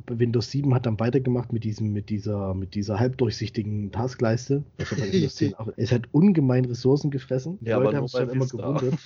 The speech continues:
Speaker 2: <laughs>
Speaker 1: Ja, die Leute haben sich dann immer gewundert, warum die Betriebssysteme immer langsamer geworden sind.
Speaker 2: Im Vergleich zu Windows X P erfreute sich Windows Vista jedoch bei den meisten Nutzern keiner großen Beliebtheit und hatte mit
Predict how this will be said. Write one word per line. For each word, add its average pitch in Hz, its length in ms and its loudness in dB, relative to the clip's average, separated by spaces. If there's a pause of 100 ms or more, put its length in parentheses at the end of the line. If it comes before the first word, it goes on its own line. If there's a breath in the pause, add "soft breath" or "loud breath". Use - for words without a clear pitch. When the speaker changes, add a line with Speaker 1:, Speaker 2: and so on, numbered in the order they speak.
(200)
Speaker 2:
<laughs> - 400 -14
Speaker 1:
Ja, 120 320 2 (300 loud breath)
die 117 180 -10
Leute 131 220 2
haben 127 80 -2
sich - 80 -10
dann 117 80 -10
immer 127 120 -2
gewundert, 123 360 -2
warum 117 160 -4
die 123 80 -2
Betriebssysteme 127 640 -4
immer 117 120 -2
langsamer 131 380 2
geworden 107 300 -6
sind. 101 340 -10
Speaker 2:
Im 123 160 -8
Vergleich 117 460 -2
zu 117 200 -10
Windows 123 400 -8
X - 180 -12
P 117 200 -4
erfreute 110 560 0
sich 98 220 -8 (160)
Windows 104 520 -2
Vista 110 280 0
jedoch 104 380 0
bei 110 160 -2 (100)
den 117 200 0
meisten 113 460 -4
Nutzern 104 460 -2 (100)
keiner 120 420 2
großen 104 520 -8
Beliebtheit 107 720 -4
und 104 140 -6
hatte 110 220 -2
mit 101 220 -8